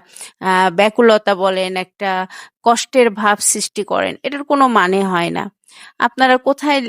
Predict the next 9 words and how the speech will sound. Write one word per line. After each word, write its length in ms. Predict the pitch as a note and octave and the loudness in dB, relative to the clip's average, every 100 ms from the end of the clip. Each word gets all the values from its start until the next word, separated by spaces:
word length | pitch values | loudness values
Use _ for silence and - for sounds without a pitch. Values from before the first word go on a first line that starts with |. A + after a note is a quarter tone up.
| - | -4
এই 140 | A#3+ | -4
সময়, 340 | A3 B3 A#3 A3+ | 0 0 0 0
আ-, 200 | A3 G3 - | 0 -4 -2
আ-, 260 | G#3 G#3 - | -4 -4 -4
আমরা 300 | G#3 G3+ G3+ G3+ | -4 0 2 2
কিভাবে 540 | G3 A#3+ A#3 A#3 G#3+ A3 G#3+ - - | 0 -2 0 2 4 2 0 -14 -8
সেফটিতে 560 | - C4 - A#3+ A3 G#3+ | -4 -4 -4 -6 -4 -4
থাকতে 400 | A3 G#3 - G3+ | -4 -6 -6 -8
পারি, 360 | - F#3 F#3 | -2 -2 -2